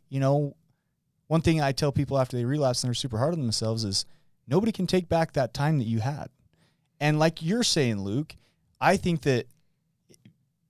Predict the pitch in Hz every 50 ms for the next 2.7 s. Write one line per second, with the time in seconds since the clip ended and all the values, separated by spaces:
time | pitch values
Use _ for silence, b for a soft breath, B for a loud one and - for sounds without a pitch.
0 | _ _ _ - 135 123 110 110 127 123 131 - 151 143 131 135 131 120 - 127
1 | 127 131 127 127 117 - - 135 131 127 127 117 104 120 120 135 143 139 - -
2 | 123 117 - - - 139 127 123 - - 139 123 110 98